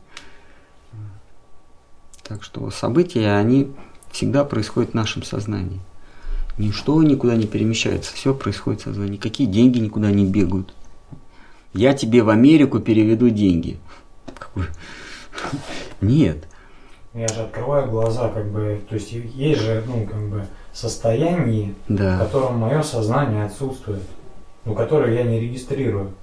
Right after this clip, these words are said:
Speaker 1: Ну
Speaker 2: Так
Speaker 1: да.
Speaker 2: а как я из этого состояния появляюсь? То есть, соответственно, я в чьем-то сознании нахожусь.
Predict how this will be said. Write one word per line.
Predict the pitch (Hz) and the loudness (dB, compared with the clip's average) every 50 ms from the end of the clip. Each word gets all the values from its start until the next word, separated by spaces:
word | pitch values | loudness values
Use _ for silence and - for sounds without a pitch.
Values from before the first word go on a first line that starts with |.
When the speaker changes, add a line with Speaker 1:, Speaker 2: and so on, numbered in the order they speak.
| - - - - - - - - - - - - - | -16 -16 -16 -16 -16 -18 -18 -20 -18 -16 -16 -12 -8
Speaker 1:
Ну | - 101 101 98 104 110 117 117 | -4 -2 -2 0 -2 -2 -2 -2
Speaker 2:
Так | 113 107 | -2 -2
Speaker 1:
да. | 113 117 | -2 -2
Speaker 2:
а | |
как | 110 - 147 - - 127 | 0 0 0 0 0 -2
я | 127 123 120 120 120 | -2 0 2 2 2
из | 113 113 120 | 2 2 0
этого | 120 - 113 110 110 | 0 2 2 0 0
состояния | - - 113 - - - 113 113 139 147 151 135 117 113 110 | 0 -4 -8 -10 -6 -2 0 0 2 2 0 0 0 0 -2
появляюсь? | 101 - 113 113 113 117 135 127 110 101 - | -2 -2 -4 -4 -2 0 0 0 0 0 -2
То | - 104 | -6 -10
есть, | 98 - | -10 -6
соответственно, | - 107 - - 135 135 - - 117 110 | -6 -6 -4 -4 -4 -6 -6 -6 -6 -4
я | 107 110 143 151 | 0 0 0 0
в | 147 | -2
чьем-то | - - 113 123 147 165 185 - 139 | -6 -6 -2 -2 0 0 0 -2 -4
сознании | - - 127 127 131 120 113 104 101 101 98 98 | -4 -6 -6 -6 -4 -2 -2 -2 -2 -2 -4 -4
нахожусь. | 98 95 - 110 104 101 98 98 | -6 -6 -6 -6 -6 -6 -8 -10